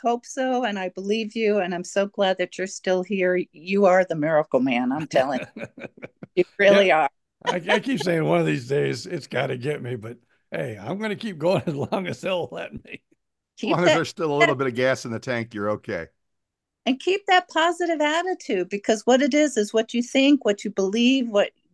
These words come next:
Speaker 1: you focus on goes out to the universe and then it comes back. It's the law of attraction. So whatever you put out is gonna come back. So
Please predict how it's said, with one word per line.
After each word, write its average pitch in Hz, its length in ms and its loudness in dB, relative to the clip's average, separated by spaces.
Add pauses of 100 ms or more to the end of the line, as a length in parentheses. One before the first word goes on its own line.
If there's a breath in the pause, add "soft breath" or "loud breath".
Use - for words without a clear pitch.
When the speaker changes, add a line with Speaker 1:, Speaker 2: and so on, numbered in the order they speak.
Speaker 1:
you 185 200 -8
focus - 500 2
on 170 300 2 (420 loud breath)
goes 208 240 6
out 247 200 6
to 247 120 -6
the 220 100 -6
universe 220 720 -2 (140)
and 196 140 -2
then 208 140 -2
it 214 120 -2
comes 214 300 -6
back. 220 460 0
It's - 240 -6
the 175 120 2
law 185 280 2
of 202 100 -2
attraction. 175 640 0
So 131 140 -6
whatever 175 240 2
you 190 120 0
put - 200 0
out 185 240 4
is 151 140 -6
gonna 151 180 -4
come 127 200 -8
back. 147 360 0
So 151 280 0